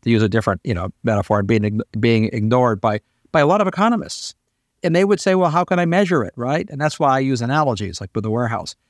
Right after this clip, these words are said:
So look at that and tell me why that doesn't apply to mining,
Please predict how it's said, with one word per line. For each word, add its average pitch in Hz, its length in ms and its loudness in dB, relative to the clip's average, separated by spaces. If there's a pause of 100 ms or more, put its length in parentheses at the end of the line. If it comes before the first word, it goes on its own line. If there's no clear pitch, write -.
(220)
So 131 260 0
look 170 200 0
at 175 120 0
that 151 240 2
and 123 100 -6
tell 151 160 0
me 147 100 0
why 139 260 2
that 131 160 -2
doesn't 120 240 -4
apply 120 320 -2
to 113 80 -6
mining, 127 560 0